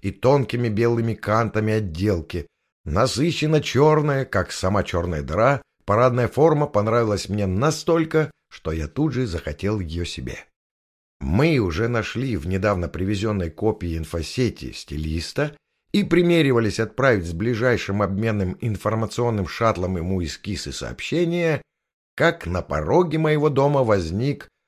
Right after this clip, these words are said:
Александр Николаевич Санников, координатор Всемирной ассоциации наук собственной персоной.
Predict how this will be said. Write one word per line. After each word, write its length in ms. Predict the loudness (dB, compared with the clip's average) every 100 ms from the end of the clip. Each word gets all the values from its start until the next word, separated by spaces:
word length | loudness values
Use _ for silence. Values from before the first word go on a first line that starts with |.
| _
Александр 840 | -2 0 -2 -2 2 4 2 0 -2
Николаевич 800 | -4 -4 -2 2 2 0 -4 -12
Санников, 880 | -10 -2 0 0 0 -6 -8 -10 -12 _ _ _ -2
координатор 800 | 2 4 2 2 4 4 4 -2
Всемирной 560 | -2 -2 0 0 0
ассоциации 640 | -2 -2 -2 0 0 0 -4
наук 420 | 0 2 0 -4 _ _
собственной 760 | -8 0 0 0 -10 -4 -4
персоной. 800 | -4 -4 -6 -6 -6 -6 -8 -14